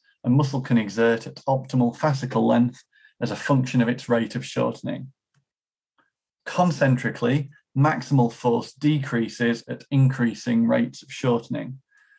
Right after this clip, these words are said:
This is believed to be caused by both the increasing likeliness of actin and myosin pairs passing each other without forming cross bridges, and the increasing proportion of cross bridges that will not be disassociated in time,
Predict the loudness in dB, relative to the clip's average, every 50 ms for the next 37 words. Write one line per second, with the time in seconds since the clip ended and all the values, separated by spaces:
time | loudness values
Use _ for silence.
0 | _ _ -2 0 0 0 0 -2 -2 0 2 2 4 4 2 2 0 -2 -4 -6
1 | -6 -4 -2 -2 -2 -2 0 2 4 4 2 0 -2 -4 -2 -2 -2 -2 -2 -2
2 | 0 0 0 -2 -4 -6 -16 _ _ _ _ _ -6 -4 -2 0 2 2 2 2
3 | 2 0 0 0 0 0 -2 0 0 2 2 4 2 2 0 0 0 0 0 0
4 | -2 -4 -8 -10 -6 -2 -2 -2 -2 -2 0 0 2 2 2 2 4 4 2 2
5 | 0 0 0 0 0 0 -2 -2 -2 -2 -4 -6 -4 -2 -2 -2 -2 -4 -4 -2
6 | -4 -4 -4 -4 -4 -2 -2 -2 -2 -4 -6 _ _ _ _ -4 0 2 4 4
7 | 4 2 0 -4 -8 -6 -4 -2 -2 -2 -2 -2 -4 -4 -6 -6 -6 -6 -6 -6
8 | -6 -4 -4 -2 -2 -2 -4 -6 _ -20 -20 _ _ _ _ _ _ _ _ _
9 | 0 2 4 4 4 4 2 2 -2 -4 -10 _ _ _ -2 -2 -2 0 2 2
10 | 2 2 2 2 2 2 2 2 0 -2 -2 -4 -6 -4 0 2 2 4 2 2
11 | -2 -4 -4 -4 -2 -2 -2 -2 -2 -6 -6 -6 -4 -4 -4 -4 -4 -6 -10 _
12 | _ _ _ -4 -4 -4 -2 -2 0 2 4 2 2 0 -4 -6 -4 -4 -4 -4
13 | -4 -2 0 2 2 2 0 -2 -4 -4 -4 -4 -4 -4 -6 -6 -4 -4 -2 -2
14 | -2 -2 -2 -6 -10